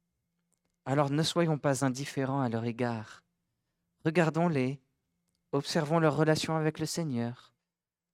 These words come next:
Laissons-les nous apprendre à dépendre entièrement de Jésus pour vivre. Apprenons avec eux à toujours lui demander pardon après avoir péché contre lui. Réjouissons-nous simplement de son pardon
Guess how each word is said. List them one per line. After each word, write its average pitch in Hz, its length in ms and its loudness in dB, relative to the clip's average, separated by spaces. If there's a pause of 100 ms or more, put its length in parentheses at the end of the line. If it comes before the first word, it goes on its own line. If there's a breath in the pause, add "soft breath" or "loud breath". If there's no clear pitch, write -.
(360)
Laissons-les 165 500 0
nous 135 220 0
apprendre 131 460 -2
à 123 40 0
dépendre 131 540 -2
entièrement 127 720 -2
de 123 100 -2
Jésus 117 340 -4
pour 113 220 -6
vivre. 117 460 -10 (1800)
Apprenons 160 680 0
avec 113 380 -6
eux 110 140 -6 (880)
à 123 120 -4
toujours 170 360 0
lui 156 120 2
demander 131 340 2
pardon 135 480 -4
après 120 300 -4
avoir 117 220 -2
péché 117 320 -8
contre 117 380 -10
lui. 113 380 -12 (2000)
Réjouissons-nous 160 760 0
simplement 156 640 0
de 139 100 -2
son 127 180 -2
pardon 117 460 -6